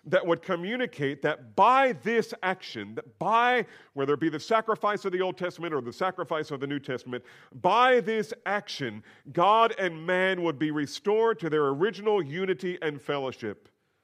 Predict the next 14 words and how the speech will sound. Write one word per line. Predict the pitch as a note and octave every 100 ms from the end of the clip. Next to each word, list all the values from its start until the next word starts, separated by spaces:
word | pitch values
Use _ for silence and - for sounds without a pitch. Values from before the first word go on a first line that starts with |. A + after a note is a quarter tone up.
| _ _ _ _ _ _ _ _ _ _ _ _ -
By | B2 F3+
the | F3+
appropriate | E3+ - F3+ A3+ A3+ A3+ G#3+
sacrifice, | - - G#3 - D3 - B2+ A#2 -
the | D#3
two, | D3 - A3+ F3+ A#2 - -
that | D#3 E3+
is | D#3 -
God | F3+ G#3+ A3+ A3+
and | A3 G3+ F3+
man, | F#3 E3+ A#2+ A#2+ - - -
would | C#3+ F#3+ G#3 B2 F#2+
be, | G#3+ G#3+ D3+ D#3+
listen, | F#3+ F#3+ E3 C#3